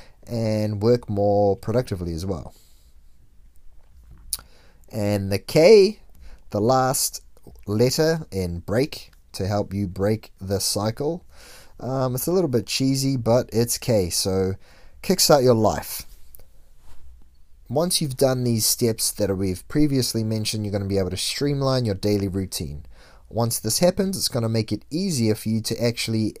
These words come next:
add additional activities as well. So if you know what's immovable and what pockets you have to add extra activities,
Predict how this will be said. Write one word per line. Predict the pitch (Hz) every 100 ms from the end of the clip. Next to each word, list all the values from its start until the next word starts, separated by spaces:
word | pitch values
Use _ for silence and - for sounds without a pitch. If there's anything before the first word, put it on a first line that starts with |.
| -
add | 147 123
additional | 101 95 - 92 92 95 98 - - - - - - -
activities | 107 - 113 107 107
as | 107 110
well. | 127 135 87 - - -
So | - - 117 104 104 104 101 -
if | 98 -
you | 147
know | 131 127 131 131 123
what's | 110 107 -
immovable | - 92 101 107 110 98 107 107
and | 78 90 90
what | 95 98 - - - - - - - - - - - -
pockets | 120 117 156 -
you | 98
have | 107 117 113
to | - -
add | 113 113
extra | 120 - 117 117 117 - -
activities, | 123 123 139 151 175 170 -